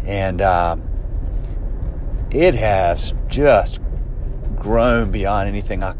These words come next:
I would imagine you could grow in that short amount of time. He is a fascinating guy. Um, the story behind why it's named Aviator Brewing is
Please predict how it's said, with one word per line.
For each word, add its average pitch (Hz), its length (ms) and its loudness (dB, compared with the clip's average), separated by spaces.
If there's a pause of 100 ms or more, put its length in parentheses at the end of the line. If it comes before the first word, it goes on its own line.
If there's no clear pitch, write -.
I 107 80 -4
would 98 140 -4
imagine 101 560 0
you 92 80 -4
could - 220 -6
grow 101 460 0
in 95 180 -8
that 104 280 -4
short 107 320 -4
amount 95 220 -6
of - 80 -6
time. - 460 -6 (720)
He 196 160 2
is 139 120 2
a 101 80 -6
fascinating 110 920 -2
guy. 98 480 0 (120)
Um, 95 360 -2 (380)
the 113 140 0
story 170 540 4
behind 107 420 0
why 120 280 4
it's 101 240 -2
named 107 580 -2
Aviator 104 480 -2
Brewing 101 540 -2
is 98 280 -2